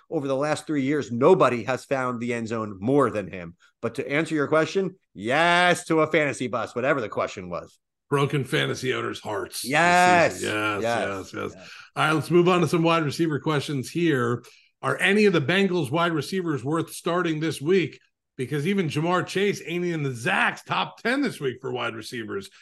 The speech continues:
Speaker 2: Yes or no's? Any Bengals receivers worth starting?
Speaker 1: Yes, you're never gonna bench Ja'Marr Chase. You're never going to do it. I don't care if it's Jake Browning.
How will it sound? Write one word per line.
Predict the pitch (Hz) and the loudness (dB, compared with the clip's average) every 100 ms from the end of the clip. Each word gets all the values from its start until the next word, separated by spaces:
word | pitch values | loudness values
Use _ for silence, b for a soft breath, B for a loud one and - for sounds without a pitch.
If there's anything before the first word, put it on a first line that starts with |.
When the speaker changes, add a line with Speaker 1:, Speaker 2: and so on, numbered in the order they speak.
| b - | b -2
Speaker 2:
Yes | 208 294 214 | 0 2 2
or | 143 | 2
no's? | 143 196 190 135 - | 4 4 6 4 2
Any | 202 240 226 | 0 2 2
Bengals | 151 185 202 196 | 2 2 2 2
receivers | 151 135 - 196 156 123 | 0 -8 -6 -4 -2 -4
worth | 117 139 | -4 -4
starting? | - - 117 127 95 - _ _ _ _ _ _ _ _ | -4 -6 -2 -2 -2 -12 _ _ _ _ _ _ _ _
Speaker 1:
Yes, | 87 104 120 131 127 113 - | -6 0 2 2 2 0 -4
you're | 123 | -4
never | 120 117 131 139 135 | -2 -2 0 0 -2
gonna | 113 120 110 | -2 -6 -4
bench | 104 104 92 - - | -4 -6 -8 -14 -14
Ja'Marr | 104 104 101 92 | -10 -6 -4 -4
Chase. | - 101 90 - - _ _ | -6 -8 -8 -12 -20 _ _
You're | 98 113 92 98 | -8 -6 -6 -10
never | 95 104 110 117 113 117 _ 117 | -6 -2 -2 -2 -4 -6 _ -8
going | 110 104 98 95 | -4 -4 -6 -10
to | |
do | 92 104 98 | -10 -8 -6
it. | 92 | -4
I | 110 | -2
don't | 120 113 | -4 -6
care | 120 117 110 | -4 -4 -4
if | 107 | -6
it's | 92 - | -12 -14
Jake | - 123 120 80 | -8 -6 -6 -10
Browning. | 98 120 139 139 143 147 | -6 -4 -2 -4 -6 -10